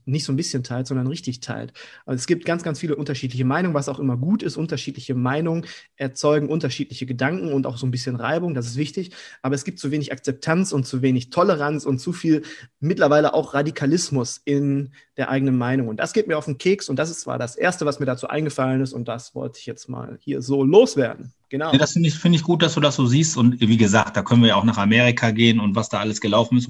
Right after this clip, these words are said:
Speaker 2: rund um die Präsidentschaftswahlen und was da alles in Russland passiert, das können wir alles rauf und runter spielen. Aber letztendlich muss man in der Gesamtschau der Ereignisse immer sagen, wo stehen wir heute, wo stehen wir hier in Deutschland, äh, was sind die nächsten Themen? Und ich gehe davon aus, dass es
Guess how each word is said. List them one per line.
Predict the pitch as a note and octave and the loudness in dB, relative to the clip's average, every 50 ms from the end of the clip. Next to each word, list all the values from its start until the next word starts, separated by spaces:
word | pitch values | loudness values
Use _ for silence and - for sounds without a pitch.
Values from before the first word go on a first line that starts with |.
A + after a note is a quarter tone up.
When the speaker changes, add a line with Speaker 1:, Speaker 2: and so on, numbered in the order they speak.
| - | 0
Speaker 2:
rund | - A#2+ B2 | 2 2 4
um | A#2+ A#2 | 4 4
die | A#2 | 2
Präsidentschaftswahlen | A#2 - B2 G#2+ G#2+ G2+ A2 A#2 A#2 A#2 A#2+ A#2 A#2 - - A2 G#2 G#2 G#2 G#2+ | 2 0 0 0 2 2 2 2 0 0 -2 -6 -6 -4 -2 0 0 2 2 0
und | A2 G#2 | 0 0
was | A#2+ A#2+ A#2+ | 0 -2 -2
da | - A2 | -2 -2
alles | G#2+ A#2+ A#2+ - | -2 -2 0 4
in | B2+ A#2 | 4 4
Russland | G#2 A2 A2 - B2 A2+ G#2+ | 4 2 0 2 2 2 2
passiert, | - A2 - - - A2+ A2 | 0 -4 -4 -4 -4 -2 -2
das | A2 - | -4 -4
können | - C#3+ C3 B2+ | 0 2 4 4
wir | B2 | 4
alles | C3 C#3+ B2+ B2 | 4 2 0 2
rauf | B2 C#3 C3 - | 4 4 4 4
und | C3 A#2+ | 4 2
runter | B2 D#3 - B2 A2+ | 2 2 2 0 -2
spielen. | - - - A2+ A2 A2 B2 C#3 C#3 - - - - - - - - _ _ _ - | -2 -2 2 4 6 6 6 4 2 -2 -8 -20 -20 -20 -20 -20 -20 _ _ _ -2
Aber | - C#3 B2 B2 A#2+ A#2 A#2 - - - _ _ - | 2 4 6 6 6 4 2 -4 -14 -20 _ _ 2
letztendlich | - C3+ D3+ D#3 - D#3+ D3+ C#3+ C#3 D#3+ C#3+ - D#3 | 4 4 4 4 4 2 2 4 4 4 4 4 4
muss | D3+ C#3+ - | 4 4 4
man | D#3+ C#3+ C#3 | 4 4 4
in | C#3 C#3 | 6 6
der | C#3 | 6
Gesamtschau | C3 C3+ B2 C3+ C#3+ C#3 - D3 C3+ | 6 6 6 6 4 4 4 4 6
der | C3 B2+ | 6 6
Ereignisse | B2+ C3+ C#3 C#3 D3 C#3 B2 C#3+ | 4 4 2 0 0 -2 0 2
immer | C3+ C3+ C3 B2+ | 4 4 6 6
sagen, | B2 B2 B2 A#2+ B2 A#2 | 6 6 6 6 6 6
wo | A#2+ B2+ A#2+ | 6 4 2
stehen | A#2+ - C3+ B2+ B2 | 2 6 6 8 8
wir | A#2 A2+ F#2+ | 8 6 4
heute, | - B2+ C#3+ D3 E3+ D3+ C3+ | 4 4 4 4 2 2 4
wo | C3+ | 2
stehen | A#2+ - - C3+ B2+ | 2 4 4 4 6
wir | B2 | 6
hier | A2+ A#2+ A#2+ | 6 8 6
in | A2+ G#2+ | 6 6
Deutschland, | A2+ A2+ B2 C#3 - - - D3+ D3+ D#3+ D#3 D#3 - | 6 6 4 4 2 0 0 0 2 2 0 0 -2
äh, | - C3 B2+ A#2 | -2 0 0 2
was | C3 C3 - | 2 2 2
sind | - C3 B2 | 4 4 6
die | B2+ | 8
nächsten | B2 B2 B2 B2 B2 - A#2+ A#2 | 8 8 8 6 4 2 0 0
Themen? | - C3 C3 C#3 D#3 E3 F3 - _ - - - - _ _ _ _ - | 2 2 2 4 4 2 0 -4 _ -20 -20 -20 -20 _ _ _ _ 2
Und | C3 B2 B2 B2 B2 | 6 6 6 6 4
ich | C#3 B2 - - | -2 -6 -2 0
gehe | - D3 C#3+ | 2 4 4
davon | D3 C3+ - C#3 B2 | 4 4 2 2 2
aus, | A2+ B2 B2+ B2 | 2 2 2 2
dass | - A#2 - | 0 -2 0
es | B2 A#2 A#2 - - - _ | 0 -2 -2 -2 -4 -8 _